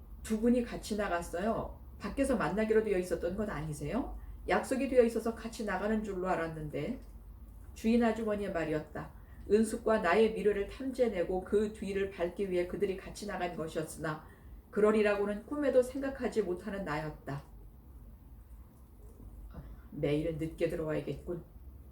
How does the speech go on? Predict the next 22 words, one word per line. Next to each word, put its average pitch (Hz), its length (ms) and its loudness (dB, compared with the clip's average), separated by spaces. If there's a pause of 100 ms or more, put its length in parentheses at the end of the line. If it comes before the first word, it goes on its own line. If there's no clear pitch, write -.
(360)
혼잣말을 240 520 4
하며 220 200 2
나는 180 360 -2
빈 202 300 -4
방 180 220 -6
안으로 170 320 2
나를 165 300 4
몰아넣었다. 156 760 -2 (460)
그녀가 196 520 2
마중을 190 460 0
해주지 208 340 -6
않는 170 360 -4
빈 180 200 -6
하숙방. 160 640 -8 (420)
석굴처럼 247 720 -2
썰렁하고 220 760 0
헛간처럼 233 680 0
음울한 196 520 0
그 208 240 6
공간에 170 400 -2
나는 165 300 -2
홀로 196 500 2